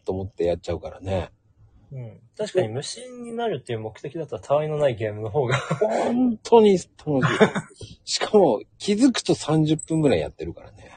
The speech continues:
Speaker 2: うん。
Speaker 1: ただ、あの、何も考えずに一時間以上はちょっと無理なんで。
Speaker 2: はい。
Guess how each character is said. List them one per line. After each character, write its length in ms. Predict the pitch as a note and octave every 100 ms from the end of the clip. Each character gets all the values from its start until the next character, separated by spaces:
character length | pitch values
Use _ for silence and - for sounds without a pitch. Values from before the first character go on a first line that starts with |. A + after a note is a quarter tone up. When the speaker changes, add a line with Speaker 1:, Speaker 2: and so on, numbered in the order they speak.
| - _
Speaker 2:
う 80 | C#3
ん。 500 | A#2 G#2+ G#2 G2+ G#2 A#2+ _ _ _ _ _ _ _ _ _ _ _ _ _ _ _ _ _ _ _ _ _ _ _ _ _ E4 _ _ _ _ _ _ _
Speaker 1:
た 120 | -
だ、 300 | F3 E3 C3+ -
あ 100 | A#2+
の、 600 | A#2+ A#2 G2+ G2 D#2 C#2 - _ _ - - - -
何 300 | A#2+ C3 F3+
も 120 | F3
考 280 | D#3+ E3+ F3
え 60 |
ず 80 | C#3+
に 100 | A2
一 200 | A2 D3
時 80 | C#3+
間 140 | D3
以 40 | C#3+
上 120 | A#2
は 60 | F2
ち 100 | F#2
ょ 20 |
っ 20 |
と 80 | E2
無 200 | F2 F2
理 80 | -
な 100 | -
ん 80 |
で。 180 | - - - - - - _
Speaker 2:
は 420 | D#3 - -
い。 20 | B2